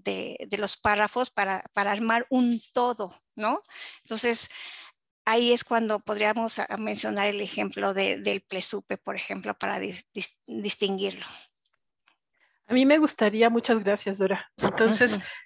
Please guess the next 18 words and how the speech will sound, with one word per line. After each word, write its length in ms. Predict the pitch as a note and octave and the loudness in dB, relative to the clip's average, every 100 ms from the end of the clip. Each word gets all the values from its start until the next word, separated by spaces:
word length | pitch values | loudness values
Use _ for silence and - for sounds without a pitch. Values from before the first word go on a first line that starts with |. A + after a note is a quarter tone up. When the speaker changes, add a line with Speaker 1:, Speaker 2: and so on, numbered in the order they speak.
| - | -12
Speaker 2:
establecer 640 | F3+ A3+ A3 A3+ - C#4 | 0 2 4 2 4 2
así 220 | C#4+ - C#4 | 2 0 -2
como 240 | C#4+ B3 | 0 0
escenarios. 720 | A3+ G3+ G3 G3 F#3+ F3+ - _ _ - - - | -2 -2 -2 -2 -2 -8 -14 _ _ -20 -20 -6
Esta, 760 | G3+ G#3+ - B3 A#3+ A#3+ A#3 - | -2 -2 2 4 4 4 2 0
este 340 | A#3 - - | -4 -2 -4
Plesupe 800 | C4+ C#4 C4+ - D4 - A#3+ B3 - G3 | -2 0 -2 -2 -6 0 0 0 -10 -14
se 220 | - G#3 | -2 -2
puede 300 | - B3 C4 | 2 2 2
utilizar 580 | - A#3+ B3 A3 A3 - - - - | -2 -6 -2 0 0 -2 -20 -20 -14
si 340 | - D4 C#4+ | -2 0 0
y 40 | A3+ | 0
solo 340 | - B3 C#4 | 2 4 4
si 380 | - D4+ C#4+ - _ _ | 0 -6 -6 -10 _ _
el 160 | - G#3+ | -2 0
docente 600 | A3+ A3+ C#4 B3+ B3+ A#3 | 2 2 0 2 2 0
está 260 | G3 A3+ A3 | 0 -2 0
proponiendo 800 | A3+ A#3 A#3 A#3+ A#3+ A3 A#3 | -4 -4 -2 0 0 -2 -4